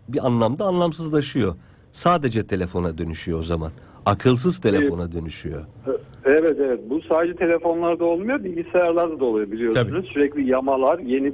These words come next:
Speaker 2: e, eklemeler yapıp normalde on on beş yıl dayanacak, yani işinizi görecek bir bilgisayar zaman içerisinde giderek yavaşlamaya başlıyor. E, çünkü yamalar, upgrade'ler yapılıyor ve, e, software ağırlaşıyor.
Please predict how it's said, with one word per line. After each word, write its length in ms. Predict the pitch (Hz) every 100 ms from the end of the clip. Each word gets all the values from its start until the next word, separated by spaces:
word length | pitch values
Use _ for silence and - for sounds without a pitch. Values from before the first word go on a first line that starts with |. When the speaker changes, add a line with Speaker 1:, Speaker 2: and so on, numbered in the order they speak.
| 123
Speaker 2:
e, 60 | 120
eklemeler 680 | 117 117 117 131 135 143 139
yapıp 340 | 117 - 117
normalde 420 | 143 147 156 151
on 160 | 156 156
on 220 | 160 160
beş 240 | 170 165 143
yıl 120 | 131
dayanacak, 580 | 135 139 135 127 123 131
yani 180 | 127
işinizi 440 | 131 131 131 127 127
görecek 460 | 127 123 123 123
bir 140 | 127 120
bilgisayar 640 | 127 135 135 123 117 165 240 - - - - - -
zaman 420 | 113 131 165 165
içerisinde 640 | 160 - 131 117 147 170
giderek 440 | 170 170 139 151 170
yavaşlamaya 720 | 151 147 143 147 143 147 135
başlıyor. 500 | 113 95 - 98 92 - - - - - - - -
E, 220 | 113 113
çünkü 220 | - 120 127
yamalar, 500 | 143 143 123 113 120 139
upgrade'ler 640 | 135 - 131 113 104 110
yapılıyor 600 | 110 113 120 113 160 175
ve, 280 | 156 165 165 110
e, 180 | 107 104
software 500 | - 139 - 135 165 - - - - -
ağırlaşıyor. 880 | 127 143 143 139 131 - 104 101